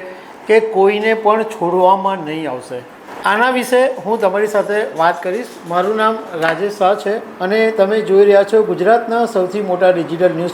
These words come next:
પ્લેટફોર્મ ખબર છે ડોટ કોમને. દર્શક મિત્રો, ગુજરાતને ગરવી ગુજરાત કહેવામાં આવે છે,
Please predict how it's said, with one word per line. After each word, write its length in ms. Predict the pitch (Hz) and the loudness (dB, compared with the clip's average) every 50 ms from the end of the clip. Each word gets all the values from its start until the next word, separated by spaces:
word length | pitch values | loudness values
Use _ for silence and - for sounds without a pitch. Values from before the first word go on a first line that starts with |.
| - | -2
પ્લેટફોર્મ 400 | 165 160 160 156 - - 190 226 214 - - - - - - - | 0 2 2 2 0 -2 -4 -4 -4 -8 -14 -16 -16 -16 -6 -4
ખબર 220 | - 165 180 180 | 0 2 2 2
છે 140 | 180 - 196 | 2 0 0
ડોટ 160 | 156 143 135 - - | 0 0 0 0 -2
કોમને. 300 | 151 147 139 123 120 117 - - - - - - - | -6 -6 -6 -8 -10 -12 -14 -12 -10 -10 -8 -2 -2
દર્શક 220 | 180 202 - 285 285 | 0 2 4 4 4
મિત્રો, 460 | 277 277 285 285 285 285 285 285 277 277 285 - - - - - - 156 151 | 4 4 4 4 4 4 4 4 4 2 0 -2 -4 -8 -12 -12 -10 -2 0
ગુજરાતને 680 | 160 196 180 202 220 240 262 262 262 262 240 247 254 | 2 2 4 4 4 4 4 4 2 2 2 2 2
ગરવી 420 | 226 170 170 185 175 185 190 233 233 | 2 2 2 0 2 2 2 2 2
ગુજરાત 680 | 175 190 180 147 180 180 208 214 220 220 - - - - | 2 0 0 2 2 4 4 4 4 2 0 -2 0 2
કહેવામાં 480 | 196 175 170 185 190 196 196 196 185 | 4 4 6 4 4 2 2 2 2
આવે 200 | 170 160 175 190 | 2 2 2 0
છે, 460 | 190 190 175 165 175 202 - - - | 0 0 2 2 2 0 -2 -6 -14